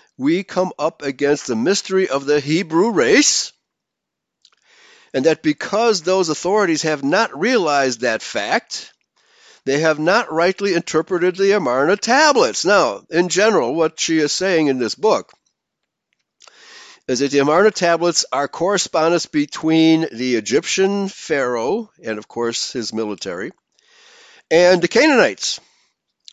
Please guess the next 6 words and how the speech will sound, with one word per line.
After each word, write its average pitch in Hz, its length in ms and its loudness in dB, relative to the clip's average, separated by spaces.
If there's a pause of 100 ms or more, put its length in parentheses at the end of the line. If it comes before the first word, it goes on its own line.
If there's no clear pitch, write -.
(440)
But 143 160 -2
there's 170 240 0
also 175 960 0 (640)
a, 147 240 0
some, 214 420 0
uh, 139 260 0